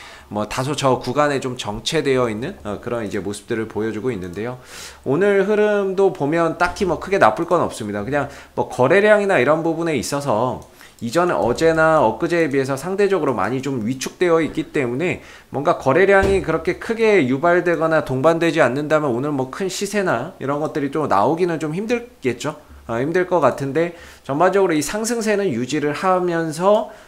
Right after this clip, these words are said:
주가가 오늘의 이제 거래의 형태도 일단은 매-, 매수 흐름 속에서 거래량이 좀 많이 터지는, 어, 그런 이제 모습들이 나오고 있어서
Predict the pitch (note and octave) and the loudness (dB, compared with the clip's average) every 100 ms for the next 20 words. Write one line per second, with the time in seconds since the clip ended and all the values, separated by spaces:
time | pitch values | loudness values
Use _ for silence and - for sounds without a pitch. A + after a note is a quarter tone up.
0 | _ C#3+ D#3+ E3 B2+ C#3+ D3+ C#3+ C3 C3 | _ -2 2 4 4 2 2 2 2 -2
1 | B2+ B2+ C#3 C#3 D3+ E3+ E3 D3 F#3 G#3+ | -2 0 4 2 2 -4 -4 0 2 2
2 | B3 - A#2+ C#3 B2 A2+ G#2+ G2 C3 C3+ | 0 -8 -2 -2 0 0 0 0 0 0
3 | D3 C3 D3 D3+ D3+ C#3+ B2 B2 B2 A#2+ | 0 0 0 -2 -2 -2 -2 -4 -4 0
4 | B2+ A#2 C3+ B2+ G2 A2+ A2 D#3+ D#3+ C3+ | 0 -2 -4 -4 -4 -4 -6 -6 -4 -4
5 | A#2+ G3+ - - - B2 B2+ D#3+ C3+ C3 | -6 -10 -18 -18 -2 0 2 2 2 0
6 | A#2 B2+ - D3 C3 G2 A#2+ E3 D3+ - | 0 -2 -2 0 2 2 2 0 -2 -2
7 | A2+ D3+ D3+ | -6 -4 -4